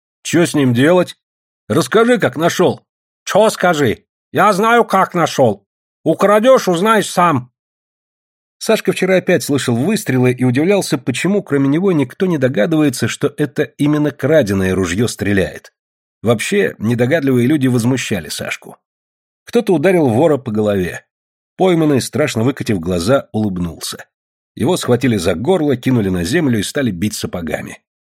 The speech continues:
Подбежал курский мужик Танкуй, он в лаптях и в белой свитке. "Моё ружьё! Моё! Господи, оно! А ну дай его застрелю!" заорал Курянин. "Я сейчас заряжу! А ну разойдись!" Толпа расступилась.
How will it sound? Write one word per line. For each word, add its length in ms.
Подбежал 480
курский 380
мужик 300
Танкуй, 640
он 100
в 80
лаптях 460
и 80
в 60
белой 260
свитке. 560
"Моё 600
ружьё! 600
Моё! 600
Господи, 640
оно! 600
А 120
ну 140
дай 300
его 240
застрелю!" 760
заорал 380
Курянин. 560
"Я 140
сейчас 320
заряжу! 480
А 80
ну 160
разойдись!" 840
Толпа 300
расступилась. 760